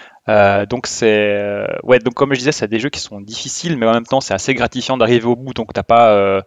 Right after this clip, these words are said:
euh, disons, la récompense, c'est toi, c'est, c'est toi-même qui te l'offre en arrivant au bout d'un, d'un niveau difficile, euh, d'avoir pu esquiver et tout et tout. Donc généralement, les niveaux sont, euh, ils, ils sont, ils,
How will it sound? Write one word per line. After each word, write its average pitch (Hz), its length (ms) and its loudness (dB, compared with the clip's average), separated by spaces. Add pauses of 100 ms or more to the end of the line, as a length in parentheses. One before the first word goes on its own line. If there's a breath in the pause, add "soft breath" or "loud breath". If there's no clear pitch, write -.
(480 loud breath)
euh, - 360 -8 (220)
disons, 120 280 -2
la 101 80 4
récompense, 135 580 2
c'est - 160 -14
toi, 120 140 0
c'est, - 180 -8 (380)
c'est - 140 -8
toi-même 127 320 2
qui - 100 -12
te - 120 -2
l'offre 127 220 4
en 107 60 -8
arrivant 120 300 2
au 120 40 -2
bout 123 120 -2
d'un, 104 220 0
d'un 104 140 -2
niveau 117 280 -4
difficile, 120 560 -2 (500 loud breath)
euh, 98 320 4
d'avoir 104 260 0
pu - 140 -4
esquiver 123 480 0
et 117 60 2
tout 113 160 -2
et 110 40 -2
tout. 135 180 -4
Donc 120 140 -4
généralement, 120 400 2
les 123 120 0
niveaux 123 320 0
sont, 107 360 -6
euh, 98 440 -2 (500)
ils, - 80 -14 (160)
ils - 60 -12
sont, 147 160 -8 (240)
ils, 147 180 -14